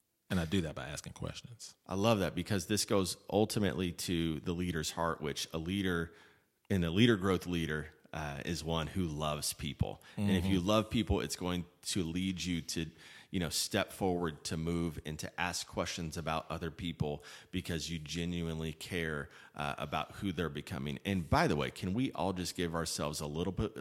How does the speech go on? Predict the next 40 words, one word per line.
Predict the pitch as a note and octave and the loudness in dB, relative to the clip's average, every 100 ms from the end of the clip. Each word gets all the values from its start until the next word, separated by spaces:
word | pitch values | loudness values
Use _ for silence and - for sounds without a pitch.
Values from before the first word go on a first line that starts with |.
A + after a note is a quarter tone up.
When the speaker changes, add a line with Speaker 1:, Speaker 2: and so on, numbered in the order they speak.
| - | -6
Speaker 2:
a | |
little | F2+ F2+ A2 A#2 | -2 2 4 4
bit | G#2+ | 2
of | G2+ | 2
permission | - G2 E2+ D#2 D#2 D2 D2+ - - - | 2 2 0 -2 -2 -6 -8 -14 -18 -6
to | F#2 | -4
get | E2+ G#2 | 2 4
it | F2+ - | 2 -2
wrong | E2+ E2+ F2+ F#2+ F2+ | -2 0 0 0 -4
in | F2+ E2 | -4 -4
the | |
process? | D2+ - D2+ - D2 - | -6 -4 -2 -2 -4 -6
Because | F2 - F2+ | -6 -6 -6
we're | E2 E2 | -4 -2
all | D2+ E2+ | 0 0
human, | G#2+ - F#2 D#2+ D#2 | 0 -2 -2 -2 -2
we're | D#2 | -4
all | - D#2+ | -2 -2
flawed. | F2 - F#2+ D#2 D2 - - - | -2 -2 -2 0 -2 -4 -14 -12
But | - | -6
if | E2+ F2+ | -6 -4
we | F#2 | -6
keep | - B2 | -2 0
moving | G2+ G#2+ G#2 G2+ F2+ | 2 2 2 2 -2
forward | - F#2 F2+ E2+ E2 | -2 -2 -2 -4 -6
together, | - D2 D#2+ D2+ C#2 C2 - - - - | -10 -6 -2 -2 -4 -8 -12 -20 -20 -6
we're | F2 | 0
gonna | F#2 E2 | 2 2
get | E2+ - | 0 -2
somewhere | - D#2+ D#2 D2 | -2 -2 -4 -4
really | D2+ D#2 D2 | -4 -4 -4
special | - - C#2+ - A1 - - - - | -4 -4 -4 -4 -6 -10 -14 -18 -10
in | C#2+ | -10
the | C2+ | -6
process. | - G1+ - - - - - _ - | -8 -6 -6 -6 -2 -2 -4 _ 0
Speaker 1:
Yeah, | G2+ E2+ - - - | 0 0 -6 -10 0
yeah. | G#2 F2+ F#2 G2+ | 2 0 -4 -2
I | |
mean, | A2 G#2+ - - - - _ _ _ _ _ - | 2 2 0 -16 -20 -20 _ _ _ _ _ -6
ask | F#2 B2 B2+ | 0 4 4